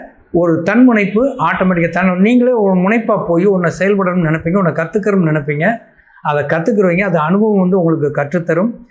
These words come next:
அது பின்னால் ஒரு மிகப்பெரிய வெற்றியை ஏற்படுத்தும். இதுல ரொம்ப நிதானமாக செயல்படுபவர் ஒரு இந்த ராசி கட்டத்தை மொத்த ஒட்டுமொத்தமா பன்னெண்டு ராசியை சுற்றி வருவதற்கு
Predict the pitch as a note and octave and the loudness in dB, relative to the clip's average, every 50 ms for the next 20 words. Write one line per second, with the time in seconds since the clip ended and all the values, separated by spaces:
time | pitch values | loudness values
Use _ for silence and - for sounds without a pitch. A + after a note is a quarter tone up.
0 | _ - - - - E3 E3+ E3+ E3+ E3+ - A#3 B3+ C#4 C#4+ C4+ B3 A3 G3+ F3+ | _ -20 -20 -8 -4 -2 0 0 0 0 0 0 0 0 0 0 0 2 2 2
1 | E3+ F3 G3+ G3+ F#3 G3+ G#3+ G3+ E3 D#3 D#3+ E3 D#3+ F#3+ F#3 F3 F#3 G#3+ G3 - | 2 2 0 0 0 0 0 0 0 -2 -2 -4 -2 -2 0 0 0 -2 -2 -2
2 | - C3+ C#3+ C#3 C#3 C#3 B2 G#2+ G#2+ - B2+ - - _ _ _ _ - - F3 | -2 -2 -2 -2 -2 -4 -6 -6 -6 -8 -8 -8 -10 _ _ _ _ -6 0 0
3 | E3+ E3 D#3+ D3+ C#3+ D3 F3 G#3+ A3+ A#3+ G3 E3 E3 E3+ G3+ G#3+ A#3 A#3+ A3+ G#3+ | 2 2 2 0 0 2 2 2 2 2 2 2 0 0 0 0 0 0 0 0
4 | G#3+ G#3 G3+ G3+ G3 F#3 F3 E3+ E3+ D#3+ D#3 D3+ D#3 F3 A3+ C4+ - - - - | 0 0 -2 -2 -2 -2 0 0 0 0 0 0 0 0 0 0 -2 -6 -12 -20
5 | _ _ _ _ _ _ _ - F3 F3+ F3+ F3 E3+ E3 E3 D#3+ D3+ D3 D3 C#3+ | _ _ _ _ _ _ _ -2 0 0 2 2 2 0 0 0 0 0 0 0
6 | C#3 C#3+ C#3 D3 C#3 D3+ D#3+ D#3 D#3+ D3+ D3 C#3 C3+ - - - - - - - | 0 0 0 -2 -2 -2 0 0 0 0 -2 -2 -4 -8 -14 -18 -20 -20 -20 -20
7 | _ _ - D3+ E3+ G3+ A3+ A3+ A#3 G#3+ F#3+ G3+ F#3 E3 F#3 D#3+ F#3 E3+ D3+ D#3+ | _ _ -4 -2 0 0 0 0 0 0 0 0 0 0 0 0 0 0 0 -2
8 | E3+ E3 - - - F#3+ E3+ D#3+ D#3+ E3+ E3 - G#3+ G3+ G3+ F#3+ G3+ G3 F#3+ E3 | -2 -4 -4 -2 -2 0 0 0 0 -2 -2 -2 0 0 0 0 0 -2 -2 -2
9 | F3 E3+ F3+ G3 F#3+ F#3 F3+ F3+ F#3+ F#3 G3+ G3 E3+ - F3+ E3 E3+ F#3+ F3+ F3 | -2 0 0 0 0 0 0 0 0 0 0 0 0 0 0 0 0 0 0 0
10 | E3+ E3 D#3+ D#3 D#3 D#3 - A3+ | 0 0 0 -2 -2 -2 -2 0